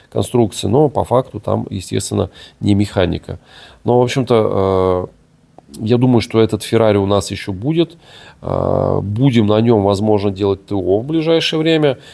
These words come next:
Ну и, соответственно, поснимаем снизу, это тоже будет интересно. Ну вот, э, здесь, э, чётко надо знать, где ручка, да, то есть, э, чтобы как-то, знаете, не выглядеть нелепо, когда попытаешься попасть в этот автомобиль,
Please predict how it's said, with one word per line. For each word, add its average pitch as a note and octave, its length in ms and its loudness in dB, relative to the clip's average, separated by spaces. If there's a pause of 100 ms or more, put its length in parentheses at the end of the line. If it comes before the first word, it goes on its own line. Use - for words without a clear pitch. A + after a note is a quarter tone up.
(160)
Ну D3 120 -2
и, - 40 2
соответственно, B2+ 480 0
поснимаем A2+ 500 0
снизу, C#3 320 -2
это G#2 100 -4
тоже A#2 220 -2
будет G#2 240 -4
интересно. G2 540 -6 (440)
Ну A2 100 2
вот, A#2 220 2
э, G#2 440 4
здесь, A2+ 480 -2
э, F#2+ 420 -6
чётко C#3+ 340 0
надо A#2+ 160 2
знать, A2+ 240 0
где G#2 180 -2
ручка, G#2+ 380 -4
да, G2 180 0
то G2+ 140 -8
есть, E2+ 200 -10 (580)
э, F#2+ 240 -4
чтобы F#2+ 720 2
как-то, F#2+ 280 -6
знаете, G#2 360 0
не G#2 220 2
выглядеть A#2+ 680 2
нелепо, G#2 600 0
когда G2 300 -2
попытаешься G#2+ 600 -2
попасть - 400 -2
в - 40 -2
этот - 140 -10
автомобиль, G#2 540 0